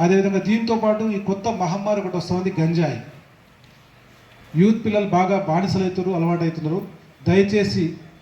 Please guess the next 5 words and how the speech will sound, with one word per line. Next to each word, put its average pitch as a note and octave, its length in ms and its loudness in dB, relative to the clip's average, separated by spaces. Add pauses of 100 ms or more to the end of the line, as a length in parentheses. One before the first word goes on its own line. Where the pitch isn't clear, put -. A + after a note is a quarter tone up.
(240)
అది F3 180 4
ఒక్కసారి F#3+ 600 2
అలవాటైతే G#3 440 2
వాని F#3+ 240 0
జీవితము F#3+ 600 -2